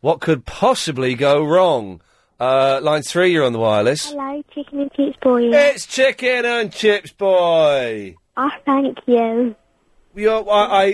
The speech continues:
Speaker 1: accept your thanks.
Speaker 2: It's okay. Um, Chicken and Chips Boy here. Um, if you don't know me, I am Chicken and Chips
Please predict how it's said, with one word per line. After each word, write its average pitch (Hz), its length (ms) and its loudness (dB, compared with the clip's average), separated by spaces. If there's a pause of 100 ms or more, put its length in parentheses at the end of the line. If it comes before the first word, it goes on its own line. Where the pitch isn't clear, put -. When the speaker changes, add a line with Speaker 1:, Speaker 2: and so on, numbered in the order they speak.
Speaker 1:
accept 202 400 -6
your 202 140 0
thanks. 196 640 -4 (480)
Speaker 2:
It's 277 200 -4
okay. 226 600 0 (220)
Um, 240 200 0
Chicken 262 140 -4 (120)
and 240 60 -4
Chips 262 220 -6
Boy 226 240 0
here. 220 300 0 (400)
Um, 214 260 0
if 220 120 -2 (100)
you 233 60 0
don't 226 260 0
know 220 220 -2
me, 208 360 2
I 220 240 0
am 208 120 -2
Chicken - 300 -4
and 214 60 -2
Chips - 200 -6